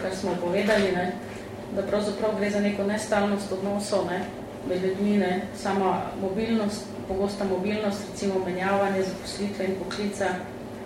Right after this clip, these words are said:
tudi reorganizacija v podjetjih, ker se timi pogosto spreminjajo,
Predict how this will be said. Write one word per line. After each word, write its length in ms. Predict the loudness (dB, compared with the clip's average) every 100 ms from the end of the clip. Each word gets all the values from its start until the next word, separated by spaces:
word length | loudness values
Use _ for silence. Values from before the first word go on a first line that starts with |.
| -8
tudi 180 | -4 0
reorganizacija 800 | 4 4 4 2 2 2 2 2
v 140 | 0 0
podjetjih, 500 | 0 0 0 0 -2
ker 120 | -2
se 160 | -2 -2
timi 380 | 0 2 2 2
pogosto 380 | 0 0 -2 -4
spreminjajo, 800 | -2 2 4 4 4 4 4